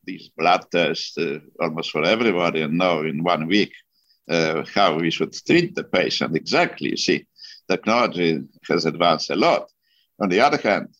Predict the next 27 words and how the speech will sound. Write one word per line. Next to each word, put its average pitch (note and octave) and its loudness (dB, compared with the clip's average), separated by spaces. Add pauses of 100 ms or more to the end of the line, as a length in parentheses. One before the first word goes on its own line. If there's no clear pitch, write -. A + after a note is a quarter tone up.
(200)
uh, E2 2
we A2 6
see - 2 (140)
breast E3+ 2
cancer C3+ 0 (560)
patients G#2+ 2
are F2 4
on E2+ 0
the E2+ -2
top E2 2
of E2+ 0
our D#2 4
list. F2+ 0
This - 0
is - 0 (540)
one F2+ 2
of F2 -2
the D#2 2
most E2 2
common E2 2
cancer F2 2
we D#2 2
see, B2+ 0
and F2+ 0
we F2+ 0
seldom G#2+ 0
see F2+ 0